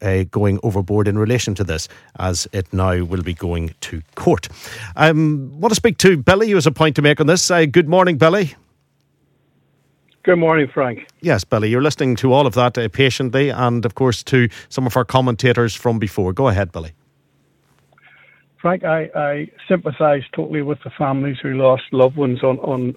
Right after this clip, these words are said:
Speaker 2: on Bloody Sunday, but I disagree totally that any ex-soldier should be prosecuted.
Speaker 1: You feel, regardless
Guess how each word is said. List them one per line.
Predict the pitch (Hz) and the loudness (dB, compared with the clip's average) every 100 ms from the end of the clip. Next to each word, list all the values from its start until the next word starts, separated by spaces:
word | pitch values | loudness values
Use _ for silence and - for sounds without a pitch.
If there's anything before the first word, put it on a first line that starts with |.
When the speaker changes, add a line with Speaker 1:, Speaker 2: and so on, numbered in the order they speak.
| - | -10
Speaker 2:
on | 123 113 117 - | -12 -12 -12 -2
Bloody | 123 120 - | 0 0 -4
Sunday, | 120 117 120 _ _ _ _ _ _ _ _ - | -4 -4 -8 _ _ _ _ _ _ _ _ -4
but | 139 | 2
I | 135 123 _ _ | 2 0 _ _
disagree | 175 160 175 135 143 135 131 _ | -2 0 -2 -4 -2 0 -2 _
totally | - 147 143 135 | -2 -2 -2 -4
that | 120 120 _ - | -4 -10 _ -4
any | 143 151 139 139 | -2 -2 -4 -8
ex-soldier | 135 - - 135 123 123 127 | -8 -8 -8 -6 -4 -6 -8
should | - 127 | -8 -8
be | 131 123 | -8 -10
prosecuted. | - 131 - 131 - 135 123 120 _ _ _ _ _ _ _ _ _ _ _ _ _ _ _ _ _ _ _ _ _ _ _ _ _ _ _ _ _ - | 0 0 0 -12 -6 -6 -6 -8 _ _ _ _ _ _ _ _ _ _ _ _ _ _ _ _ _ _ _ _ _ _ _ _ _ _ _ _ _ -10
Speaker 1:
You | 117 131 | 0 0
feel, | - 143 131 | 2 2 2
regardless | 123 104 143 151 143 139 | 0 0 4 4 4 0